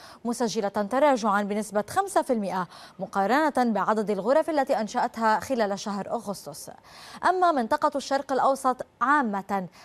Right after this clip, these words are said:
فقد سجلت إنشاء وتطوير أكثر من مائة وتسعة وخمسين غرفة في خمسمائة وخمسة وخمسين مشروعا فندقيا، بينما يصل عدد الغرف التي يتم إنجازها في إفريقيا إلى نحو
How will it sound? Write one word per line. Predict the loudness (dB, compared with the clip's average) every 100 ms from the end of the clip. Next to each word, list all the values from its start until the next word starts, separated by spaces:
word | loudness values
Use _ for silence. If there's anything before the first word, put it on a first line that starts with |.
| _
فقد | -4 -4 -4
سجلت | -2 0 -2 -2
إنشاء | -6 0 0 2
وتطوير | 0 0 -4 -2 0 0 -2
أكثر | -8 -2 0 0 -2 -14 -6
من | -2
مائة | 0 2 4
وتسعة | 2 0 -2 0
وخمسين | 0 -2 -6 -2 -2
غرفة | 0 0 0 0 0 -2 -10
في | -6
خمسمائة | -6 -6 -10 -6 -2 -2 -2
وخمسة | -2 -4 -6 -6 -4
وخمسين | -6 -6 -8 -4 -2 -2
مشروعا | -4 0 2 2
فندقيا، | -2 -4 -4 -4 -6 -6 -10 -16 -20 -8
بينما | 2 2 2 -2
يصل | -4 -2 0 2
عدد | 2 2 2
الغرف | 2 2 2 2
التي | 0 4
يتم | 2 2 -2 -4
إنجازها | -4 -2 2 2 4 4 4 2 -4 -18
في | -6 -4
إفريقيا | -4 -2 -2 2 2 2 0 -10 -2
إلى | 0
نحو | 0 -2 -2